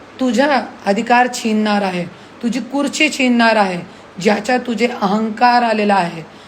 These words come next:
आपले मुलासोबत, आपली मुलीसोबत तू अन्याय करत आहे. ईश्वर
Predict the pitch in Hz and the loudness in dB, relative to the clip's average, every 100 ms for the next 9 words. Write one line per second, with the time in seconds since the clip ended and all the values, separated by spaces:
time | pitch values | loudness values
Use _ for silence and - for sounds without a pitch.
0 | - - 202 233 220 208 208 240 247 247 | -8 -4 -2 0 0 2 2 4 4 2
1 | 233 214 214 208 208 196 196 247 285 277 | 0 -4 -6 -6 -2 0 0 0 -2 -4
2 | 233 240 240 254 - 226 226 254 254 247 | -4 -4 -4 -8 -6 -4 2 2 2 0
3 | 220 208 196 175 170 - - - - 240 | -4 -4 -4 -6 -8 -16 -20 -20 -8 -4
4 | 233 - 285 | -2 2 4